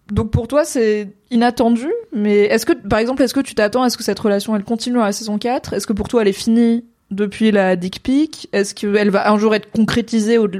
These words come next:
là, je pense qu'ils ont rien fait de physique, ils ont, ils ont jamais concrétisé la chose ?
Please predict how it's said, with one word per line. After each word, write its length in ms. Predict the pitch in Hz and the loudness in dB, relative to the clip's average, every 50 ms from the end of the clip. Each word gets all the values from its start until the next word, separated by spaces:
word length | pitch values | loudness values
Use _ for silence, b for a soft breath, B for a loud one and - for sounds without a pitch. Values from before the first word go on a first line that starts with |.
| 185 | -2
là, 140 | 196 202 202 | 0 0 0
je 80 | 196 - | 2 2
pense 140 | - 214 202 | 0 -2 -2
qu'ils 180 | - - 190 185 | -2 -6 -6 -2
ont 40 | 180 | 0
rien 140 | 190 190 185 | 0 0 -2
fait 120 | 185 190 | -4 -6
de 60 | - | -10
physique, 340 | - - 226 240 277 226 - | -6 -4 -4 -4 -4 -4 -4
ils 100 | 202 190 | -6 -4
ont, 340 | 180 175 175 170 170 165 - - b b b b b b b b b b b b b b b b - | -4 -4 -4 -6 -6 -8 -12 -16 b b b b b b b b b b b b b b b b -14
ils 140 | 190 175 170 | -10 -8 -6
ont 60 | 180 165 170 - 170 165 | -6 -6 -8 -10 -12 -6
jamais 280 | 180 185 185 190 190 | -2 0 0 0 2
concrétisé 500 | - 202 196 - 214 202 - 220 214 208 | 2 2 2 2 0 0 0 2 2 2
la 120 | 196 202 202 | 4 2 0
chose ? 400 | - - 277 330 349 349 330 | 0 2 2 2 2 0 -2